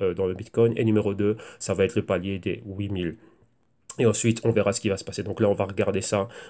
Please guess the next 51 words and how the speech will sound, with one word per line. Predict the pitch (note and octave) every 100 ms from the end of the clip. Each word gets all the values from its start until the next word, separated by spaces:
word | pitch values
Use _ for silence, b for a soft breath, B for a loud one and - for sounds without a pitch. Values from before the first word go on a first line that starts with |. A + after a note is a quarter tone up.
| B
en | A2
analyse | G2 F#2+ F#2
technique. | - - A#2 B2 -
Et |
ici, | A2+ G#2+ A2+
bien | G#2+
évidemment, | G2+ G2 G2 G2+
vous | F#2
voyez | F#2+
bien | F#2 G2
que | F#2+ F#2
le | F#2
patron, | G2 F#2+ G2+
maintenant, | G2 G2 G2 F#2
vous |
voyez | F#2+ F#2
qu'on, | F#2+ F2+
on | F2+ F#2 F2+ F#2+
était | F#2
au | F#2
support, | - G#2 A2 G2
on | G2
a | F#2
décollé | G#2+ G2
du | F#2+
support, | - G#2+ G#2 G2
on | G#2
remonte. | G2 F#2+ G2+ A2+ -
On |
est | G2+
toujours | - G#2
dans | G2+
ce | -
mouvement | G2+ F#2+ F#2+ A#2
horizontal. | A2 G2+ F#2 G#2 A#2 A#2 B -
Et |
vous | A2
voyez | G#2+
que | -
c'est |
généralisé | G2 G#2 G2 G2 G2
dans | G2+
tout | F#2 F#2+
l'écosystème. | F2+ F#2+ F2+ - F2 E2+
Donc | F#2
ça, | -
c'est | G2 - -
un | G#2
pour | - G2+
le |
Bitcoin. | F2 - - F#2+